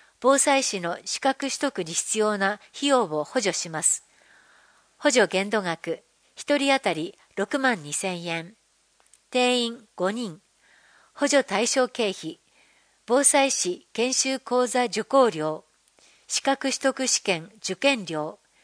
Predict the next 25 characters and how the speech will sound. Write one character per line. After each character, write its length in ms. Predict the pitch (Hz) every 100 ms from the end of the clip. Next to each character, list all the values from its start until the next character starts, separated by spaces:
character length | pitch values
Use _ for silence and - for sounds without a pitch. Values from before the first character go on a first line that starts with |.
| _ _ _ _
資 140 | -
格 260 | - 277 269
認 260 | 233 254 254
証 320 | - 247 240
登 300 | - 233 254
録 260 | 269 - 220
料。 340 | 156 156 196 _ _ _ _ _ _ _ 196
申 140 | 226
し 80 | 233
込 120 | 247 226
み 120 | 226
問 220 | 240 226
い 60 | 220
合 40 |
わ 100 | 214
せ、 360 | - 214 208 - - _ -
消 260 | - 254
防 260 | 247 254 247
防 220 | 214 226
災 240 | 220 226 220
課、 320 | - 202 208 _ _ _ _
下 320 | - 240 262
館 300 | 262 269 254
庁 240 | - 254 180
舎、 300 | - 165